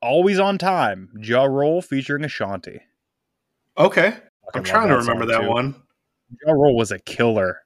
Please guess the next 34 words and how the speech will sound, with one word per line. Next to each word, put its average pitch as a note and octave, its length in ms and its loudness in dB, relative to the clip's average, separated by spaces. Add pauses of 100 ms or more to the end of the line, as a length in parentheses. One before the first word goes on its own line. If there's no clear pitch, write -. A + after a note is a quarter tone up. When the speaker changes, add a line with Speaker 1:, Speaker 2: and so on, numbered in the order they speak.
(160)
Speaker 1:
at, F#2+ 200 -6 (140)
at, G2+ 400 -8
at, G2+ 280 -6
like, G2 320 -4
a, G#2+ 120 -6 (180)
like, G#2+ 180 -8
Speaker 2:
He C#3+ 160 -4
Speaker 1:
two-year D#3 120 0
Speaker 2:
had D3 200 4
a A2+ 100 -2
Speaker 1:
run. F#2+ 280 -4 (260)
Speaker 2:
Yeah, C3+ 240 0
he B2+ 140 -4
had G#3 140 2
a B2+ 80 -2
certain C#3+ 360 -6
time C3 420 -2
where A2+ 140 -8
he A#2 100 -4
was A#2 220 -6
just A2+ 320 -12 (600)
all B2+ 260 4
over. A2+ 480 -4 (600)
And - 120 -6
his G3 180 4
voice C3+ 380 2
was B2 180 -4
just, C3 340 0
like, A#2+ 300 0 (1040)
amazing. B2+ 580 0
I C3+ 120 2
loved C#3+ 440 2
the A#2 300 -4 (500)
Speaker 1:
Murder. B2+ 1900 2